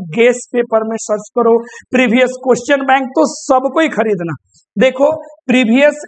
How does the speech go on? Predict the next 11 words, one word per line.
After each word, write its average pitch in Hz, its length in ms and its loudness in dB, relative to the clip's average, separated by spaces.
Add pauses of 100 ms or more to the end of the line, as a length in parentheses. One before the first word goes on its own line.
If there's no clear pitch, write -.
year 269 240 2
का 277 160 0
question 269 520 0
bank 262 180 2
सारे 247 440 0
बच्चे 262 320 -2
ले 254 160 2
लेना 254 300 2
market 226 420 0
में, 247 140 0
बाईस 202 420 0